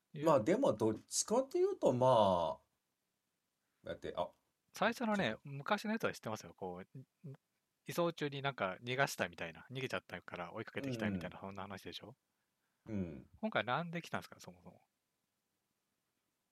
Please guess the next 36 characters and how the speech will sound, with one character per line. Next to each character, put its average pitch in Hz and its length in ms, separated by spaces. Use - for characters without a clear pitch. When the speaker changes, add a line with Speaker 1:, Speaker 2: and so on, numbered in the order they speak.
Speaker 1:
な 98 100
ん 95 100
か、 80 440
う 98 40
ー 107 220
ん 101 40
と 107 160
ね、 104 260
今 101 200
ち 110 120
ょ 107 60
っ - 40
と 90 140
そ 92 160
れ 92 160
ね、 90 220
Speaker 2:
う - 20
ん。 82 40
Speaker 1:
ま 90 140
と 120 100
め 123 120
て 127 140
る 127 180
も 120 140
の 117 220
を 110 60
見 107 140
て 117 100
る 98 60
ん 87 80
で 87 100
す - 120
け 98 120
ど、 90 400
Speaker 2:
う - 20
ん。 95 240